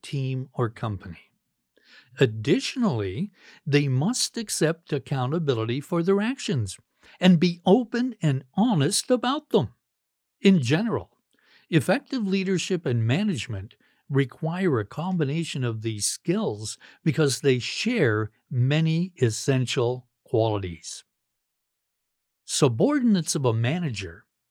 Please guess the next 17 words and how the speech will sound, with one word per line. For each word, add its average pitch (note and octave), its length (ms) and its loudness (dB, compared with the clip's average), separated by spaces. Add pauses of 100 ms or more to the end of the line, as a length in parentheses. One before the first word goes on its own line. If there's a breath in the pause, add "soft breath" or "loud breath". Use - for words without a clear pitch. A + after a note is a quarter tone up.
(140)
are D3 120 2
required E3 880 -4
to B2 300 0
obey A#2+ 340 0
orders, C3+ 680 -4 (500 loud breath)
while C3 240 4
following E3+ 800 -2
is B2+ 160 0
optional D3+ 720 -2 (140)
when A#3 160 2
it B3 100 -6
comes A2+ 360 -4
to - 120 2
leadership. A#3 720 0 (1200 loud breath)
Leadership A3+ 840 0
works D3 440 -2
on C#3 260 -2